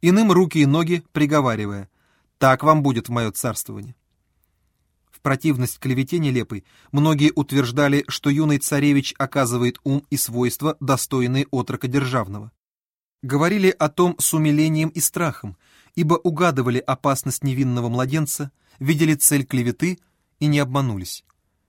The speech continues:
Если Годунов боролся с совестью, то уже победил ее и, приготовив легковерных людей услышать без жалости о злодействе, держал в руке яд и нож для Дмитрия. Искал только, кому отдать их для совершения убийства.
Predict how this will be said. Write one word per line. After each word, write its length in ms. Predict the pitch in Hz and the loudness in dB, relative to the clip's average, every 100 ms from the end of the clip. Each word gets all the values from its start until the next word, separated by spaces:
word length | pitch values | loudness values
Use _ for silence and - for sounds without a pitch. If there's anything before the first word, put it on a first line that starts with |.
| _ _ - | _ _ -2
Если 320 | 135 143 147 | 0 2 0
Годунов 460 | 131 139 143 135 | 0 2 2 0
боролся 420 | 113 131 135 117 123 | 0 2 2 -2 0
с 80 | |
совестью, 680 | - 156 147 139 - 143 135 - _ | 0 0 0 -2 -2 -2 -2 -10 _
то 140 | - 190 | -2 0
уже 180 | 170 | 0
победил 460 | 170 170 170 156 143 | 0 -2 -2 0 0
ее 320 | 113 104 92 - _ | 0 -4 -10 -16 _
и, 80 | 143 | -2
приготовив 680 | 139 135 135 131 143 123 - | 0 0 -2 0 -2 -2 -4
легковерных 680 | 139 123 143 139 123 117 - | -4 -4 -2 -2 0 -4 -4
людей 340 | 127 120 120 - | -4 -2 -4 -4
услышать 540 | 143 - 127 - 110 131 | -6 -2 -2 -2 -8 -6
без 160 | 120 | -6
жалости 420 | 113 123 113 - | -2 -4 -4 -4
о 80 | 127 | -4
злодействе, 640 | 117 135 143 175 - 156 147 _ _ - | -2 -2 -2 -4 -2 -4 -6 _ _ -4
держал 400 | 139 147 156 170 | 0 2 2 2
в 60 | |
руке 240 | 147 139 123 | 0 -2 -4
яд 340 | 113 147 165 - | 0 0 0 -4
и 80 | 123 | -2
нож 240 | 120 110 | 0 -2
для 140 | 117 | -6
Дмитрия. 520 | 120 123 104 - 117 - _ _ _ _ _ | -4 -4 -4 -8 -18 -18 _ _ _ _ _
Искал 320 | 147 - 175 170 | -2 0 0 0
только, 400 | 165 156 156 - | -2 -2 -4 -4
кому 340 | - 165 151 - | 0 2 0 0
отдать 380 | 120 113 139 151 | -4 -2 -4 -4
их 140 | - | -10
для 180 | 117 117 | -8 -6
совершения 580 | - 113 - 117 110 113 | -4 -6 -6 -6 -6 -6
убийства. 500 | 120 107 98 - 110 | -8 -6 -8 -10 -14